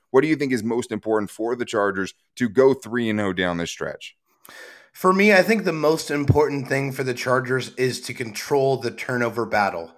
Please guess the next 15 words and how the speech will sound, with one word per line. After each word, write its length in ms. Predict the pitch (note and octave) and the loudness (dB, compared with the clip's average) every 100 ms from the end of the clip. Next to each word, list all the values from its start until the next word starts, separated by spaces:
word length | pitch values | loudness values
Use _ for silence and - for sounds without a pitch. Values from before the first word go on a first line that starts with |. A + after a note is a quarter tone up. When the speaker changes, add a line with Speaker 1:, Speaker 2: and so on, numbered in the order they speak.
| _ | _
Speaker 2:
It's 200 | - A2+ | -12 -12
in-, 400 | - B2 A#2 G#2 - | -8 -6 -6 -8 -10
it's 160 | C3 B2 | -8 -4
imperative 680 | B2 B2 - C3 B2+ A#2 G#2 | -2 -2 2 4 4 2 -2
to 100 | B2 | -6
their 180 | A2+ G#2 | -4 -4
success. 680 | - - - F#2 - - - _ _ - | -8 -10 -8 -8 -8 -14 -18 _ _ -4
If 180 | A#2 - | -4 2
they 200 | C3+ D#3 | 2 2
turn 340 | - D#3 F3 | 0 -2 0
the 80 | F3+ | 0
ball 320 | E3 D#3+ E3 | 4 6 6
over 360 | E3 E3 E3 E3 | 4 2 0 0
on 260 | C#3 D3+ | 0 -2
defense 720 | D3+ F3+ C#3+ A#2+ A#2 B2 - | -2 -6 -2 -2 -2 -6 -12